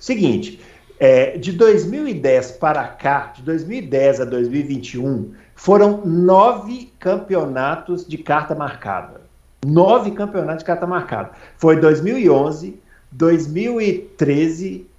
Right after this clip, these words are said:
dois mil e quatorze. Eu coloco dois mil e quatorze porque,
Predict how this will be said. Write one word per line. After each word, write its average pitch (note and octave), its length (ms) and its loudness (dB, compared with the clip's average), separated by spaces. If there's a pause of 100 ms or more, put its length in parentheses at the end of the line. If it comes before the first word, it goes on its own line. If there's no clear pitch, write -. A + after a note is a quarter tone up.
(240)
dois E3 300 4
mil G3 160 -2
e G#3+ 40 -8
quatorze. F3 560 2
Eu A3 120 2
coloco G#3+ 340 2
dois F3 160 2
mil D#3 140 -6
e - 40 -10
quatorze F3+ 380 -2
porque, F3 640 2